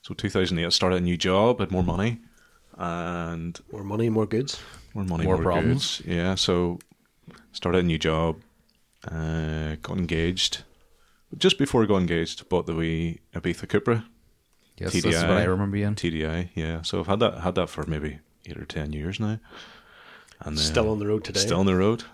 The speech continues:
Speaker 1: It did a, I bought a fifty K, a hundred and thirty on it. And I think you said it was a hundred and sixty it's on now.
Speaker 2: Yeah, I got offered it two years ago, and the quarter palm was hanging out of it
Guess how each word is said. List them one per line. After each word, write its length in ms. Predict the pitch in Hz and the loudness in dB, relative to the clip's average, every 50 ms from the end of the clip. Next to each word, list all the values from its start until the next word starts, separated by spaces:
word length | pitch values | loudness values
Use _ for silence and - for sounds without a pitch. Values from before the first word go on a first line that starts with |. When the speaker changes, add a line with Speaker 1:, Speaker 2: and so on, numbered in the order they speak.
| - _ 175 170 | -20 _ -14 -12
Speaker 1:
It 160 | 92 85 - | -12 -10 2
did 140 | - 117 117 | 2 2 4
a, 260 | 117 104 95 95 90 - - - _ _ _ _ | 4 0 -2 -4 -6 -10 -18 -20 _ _ _ _
I 100 | - 113 | -10 -8
bought 200 | - - 90 87 | -6 -4 -4 -4
a 60 | 80 | -4
fifty 340 | - - - 90 - - 92 | -6 -6 -8 -8 -4 -4 -6
K, 360 | 87 - 90 85 87 101 107 | -2 0 0 2 2 2 2
a 200 | 101 90 87 87 85 85 87 | 2 2 0 0 -2 -4 -8
hundred 240 | 82 - 92 87 95 | -4 -2 -2 -2 -2
and 100 | 90 - | -4 -2
thirty 240 | - 92 87 101 110 | -2 -2 0 2 2
on 160 | 110 110 110 | 0 0 0
it. 80 | - - - - | -2 -4 -8 -12
And 120 | 85 85 | -12 -10
I 20 | |
think 220 | 82 - 101 98 95 | -6 -4 -4 -2 -2
you 80 | 95 | -2
said 180 | 90 - 95 90 | 0 0 0 0
it 60 | 90 | 0
was 80 | 90 85 | -2 -2
a 60 | 82 | -2
hundred 200 | 87 87 92 95 | -2 -2 -2 -2
and 100 | 95 87 | -2 0
sixty 300 | - 104 101 - - 120 | 0 0 -2 2 2 2
it's 140 | 117 113 - | 4 6 6
on 160 | 123 120 117 | 6 6 6
now. 160 | 120 123 127 - - - - - | 6 6 4 2 -2 -12 -12 -4
Speaker 2:
Yeah, 160 | - 104 104 | 0 2 2
I 60 | 107 | 4
got 120 | 107 107 95 | 4 4 4
offered 300 | 90 87 - - 107 98 | 2 0 0 -2 -4 -4
it 140 | - - - | -6 -8 -2
two 100 | - 107 | 0 0
years 380 | 95 90 87 87 90 98 101 104 | 2 2 2 2 2 2 2 4
ago, 240 | 104 110 107 110 | 6 6 6 6
and 240 | 101 87 87 87 85 - - - - - | 6 4 2 0 -2 -6 -14 -20 -16 -10
the 180 | 110 107 90 | -8 -8 -8
quarter 320 | - - - - 107 104 - | -8 -2 2 4 4 4 6
palm 280 | - 117 113 113 113 | 6 6 6 8 6
was 140 | 110 98 - | 4 4 2
hanging 260 | - - 104 95 92 90 | 0 0 0 2 2 0
out 120 | 92 92 | 0 2
of 80 | 101 110 | 2 2
it 180 | 110 - - | 2 0 -4